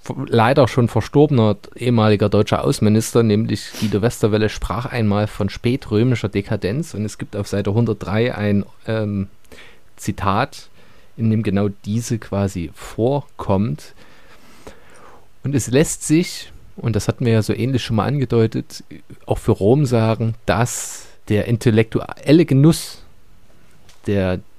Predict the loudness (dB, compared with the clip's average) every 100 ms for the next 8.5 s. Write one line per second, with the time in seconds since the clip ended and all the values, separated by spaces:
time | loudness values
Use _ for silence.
0 | -6 -4 -4 -6 0 2 2 -2 -2 -14
1 | -20 -4 0 2 2 2 2 0 -2 -6
2 | -8 -4 0 0 0 -6 -6 -4 -2 -2
3 | -4 -2 -4 -4 -4 -2 -4 -2 -6 -4
4 | -4 -2 -4 -8 -16 -20 -20 -20 -10 -4
5 | -2 -2 -2 -2 -6 -20 -20 -20 -20 -20
6 | -20 -14 0 0 0 0 2 2 2 4
7 | 4 2 -4 -8 -2 0 2 0 -4 -4
8 | 0 0 2 0 0